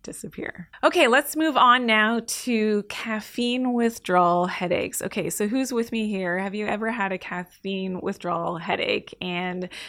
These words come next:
this can be caused from too much caffeine or, of course, too little caffeine. So if you have a daily habit of having your caffeine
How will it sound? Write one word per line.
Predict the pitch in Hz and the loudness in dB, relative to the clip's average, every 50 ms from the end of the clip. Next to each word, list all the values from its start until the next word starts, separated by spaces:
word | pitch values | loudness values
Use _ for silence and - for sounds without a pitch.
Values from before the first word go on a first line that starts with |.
| - - | -10 -6
this | - 311 - | -6 -6 -4
can | - 508 480 508 | -2 -2 2 4
be | 392 392 | 4 4
caused | - - - 302 226 214 220 220 214 214 214 214 208 - | 2 0 0 4 6 6 8 8 6 6 4 2 0 -4
from | - - 214 196 196 196 190 190 190 190 185 - | -6 -2 2 2 4 4 2 0 -2 -4 -8 -8
too | - - - 466 415 | -8 -4 -4 -2 2
much | 311 240 254 254 - - | 4 2 2 2 -2 -8
caffeine | - 277 254 240 233 233 247 220 226 226 220 208 | -6 -2 -2 -2 -2 -2 -4 -2 -2 0 -2 -2
or, | - - 196 190 190 | 0 0 0 0 0
of | 190 - - | -2 -4 -8
course, | - - 202 190 190 196 | -6 -2 -2 -2 -2 -4
too | - - - 262 254 247 240 233 | -6 -8 -4 -2 0 0 0 0
little | 208 202 202 202 220 226 226 | 0 0 0 2 0 -2 -2
caffeine. | 226 226 190 170 170 - 185 175 165 170 165 | -4 -6 -6 -8 -6 -8 -8 -8 -8 -8 -10
So | - - 196 | -8 -8 -8
if | 190 180 - | -8 -8 -6
you | 220 233 247 254 262 | -4 -4 -2 -2 -2
have | 277 254 226 220 214 214 214 196 - | 0 2 4 4 6 4 4 2 0
a | - 185 | -4 -4
daily | - 196 196 202 202 202 202 | -2 -2 0 0 -2 -2 -4
habit | 214 208 196 196 185 196 190 - - | -4 -4 -4 -4 -2 -2 -4 -4 -4
of | 180 175 | -6 -6
having | 202 196 180 175 180 190 190 | -6 -6 -6 -6 -6 -6 -6
your | 190 196 | -8 -8
caffeine | 185 - 226 185 190 - - 185 180 180 180 180 185 | -8 -6 -6 -6 -6 -6 -8 -10 -8 -8 -8 -8 -10